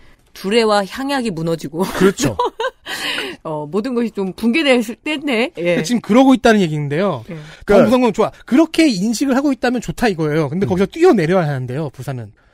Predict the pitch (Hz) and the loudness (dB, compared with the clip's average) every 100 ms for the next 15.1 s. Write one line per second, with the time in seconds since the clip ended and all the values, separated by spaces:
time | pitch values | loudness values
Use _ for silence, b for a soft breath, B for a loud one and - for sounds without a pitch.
0 | _ _ _ _ 160 151 196 170 196 196 | _ _ _ _ -8 0 2 2 -2 -4
1 | 151 147 170 175 170 190 190 196 143 139 | -4 -4 0 4 4 4 2 -2 -2 -2
2 | 156 143 139 156 101 - 208 220 214 202 | 0 2 2 2 -2 -6 -6 -4 -2 -2
3 | 196 185 170 160 135 139 180 139 117 131 | 0 0 0 -2 -4 -4 -4 -4 -4 0
4 | 160 151 127 98 92 90 104 160 87 73 | 0 0 -2 -4 -8 -10 -10 -8 -10 -14
5 | B B B 156 165 135 127 - 139 - | B B B 2 2 0 -6 -6 -6 -2
6 | 131 170 196 - 185 170 139 - 190 180 | 0 0 0 4 4 4 0 0 2 2
7 | 180 170 165 180 202 180 175 170 151 139 | 0 0 -2 -4 -4 -2 0 -2 -2 -6
8 | 131 - - 113 123 190 185 185 175 175 | -6 -18 -20 -10 -6 -4 -2 -2 0 -2
9 | 143 b b - 208 233 180 143 156 156 | -2 b b -8 -6 -4 -2 -2 -2 -2
10 | - 220 214 - 147 165 170 160 143 170 | -2 -2 -2 -2 -2 -2 0 2 4 6
11 | 160 151 156 147 131 117 123 117 95 165 | 6 4 4 4 0 0 0 0 -2 -4
12 | - 190 220 214 180 202 190 185 151 143 | -4 2 2 4 0 0 2 2 0 -2
13 | 139 143 143 202 147 117 b - 277 302 | -4 -4 -2 -2 -2 -6 b -2 0 0
14 | 285 - 202 233 226 214 190 175 196 190 | -2 2 4 4 2 -2 -4 -2 0 0